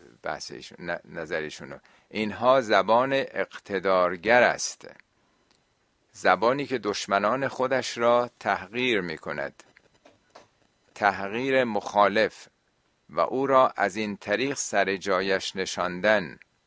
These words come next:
ارعاب. از کدام موضع آدم می‌تواند به مخالفان، دیگران، گمراهان، بدخواهان نگاه کند؟ این چه جور زبانی است؟"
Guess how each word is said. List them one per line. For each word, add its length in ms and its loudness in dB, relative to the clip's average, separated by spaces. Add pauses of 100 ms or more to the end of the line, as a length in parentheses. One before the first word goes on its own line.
(640)
ارعاب. 640 4 (1120)
از 180 -4
کدام 340 2
موضع 480 4 (140)
آدم 320 2
می‌تواند 720 -2
به 100 -4
مخالفان، 880 -2 (340)
دیگران، 680 0 (460)
گمراهان، 840 0 (260)
بدخواهان 540 0
نگاه 380 -4
کند؟ 340 -8 (100)
این 180 -4
چه 240 0
جور 200 -2
زبانی 480 2
است؟" 280 -14